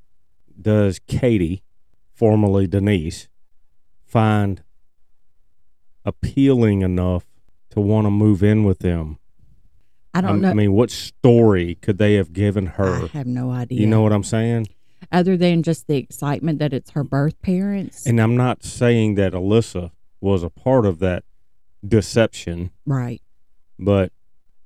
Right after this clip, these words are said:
Speaker 1: I mean, I'm just trying to figure out what, how did it lead up to, "Oh, I'm gonna move in with my birth parents after these people,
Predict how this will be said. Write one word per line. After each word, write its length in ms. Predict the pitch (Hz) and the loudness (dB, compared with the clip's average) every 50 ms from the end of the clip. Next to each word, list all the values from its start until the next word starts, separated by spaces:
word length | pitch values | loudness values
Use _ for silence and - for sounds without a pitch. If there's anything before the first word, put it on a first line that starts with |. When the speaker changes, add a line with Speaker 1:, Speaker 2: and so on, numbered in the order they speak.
| - - | -20 -16
Speaker 1:
I 100 | - - | -8 -4
mean, 160 | 117 113 110 | -2 -2 -2
I'm 180 | 101 98 107 107 | -2 -2 -2 -2
just 220 | 107 101 95 - | -2 -2 -4 -2
trying 200 | - 135 123 113 | 0 0 2 2
to 80 | 120 110 | 0 -2
figure 380 | - - 120 117 104 104 107 | 0 2 2 4 4 4 4
out 240 | 104 107 104 101 98 | 4 4 2 2 0
what, 300 | 101 98 104 123 110 - - - - - - - - _ - - - | 0 0 2 2 0 0 -6 -12 -20 -20 -20 -20 -20 _ -20 -20 -20
how 280 | - - - 120 127 135 | -14 -6 -2 0 2 2
did 140 | 139 131 | 2 2
it 140 | 123 113 - | 0 0 0
lead 280 | 92 107 113 117 113 107 | 0 2 2 4 4 4
up 200 | 113 110 - - | 2 2 0 -4
to, 360 | - 117 107 101 101 101 101 - | -2 0 0 2 2 0 0 0
"Oh, 120 | 110 110 113 | 2 4 4
I'm 140 | 110 113 | 4 4
gonna 180 | 110 110 101 95 | 2 0 0 0
move 340 | 98 98 101 107 107 104 95 | 2 2 4 4 4 4 4
in 180 | 107 104 104 101 | 2 2 2 2
with 180 | 98 95 - - | 0 -2 -2 -4
my 100 | 90 85 | -6 -6
birth 360 | 73 - 107 117 120 117 - | -2 0 2 2 2 0 -2
parents 460 | - 104 95 95 92 92 90 - - | -2 -2 -2 -2 -2 -4 -6 -6 -4
after 320 | 90 101 98 - 101 95 87 | -4 -4 -2 -2 -2 -4 -4
these 400 | 82 85 104 110 123 135 143 - | -2 0 0 2 2 2 0 -2
people, 540 | - - 104 98 - - - 90 92 92 | -2 0 0 0 -2 -4 -6 -8 -8 -8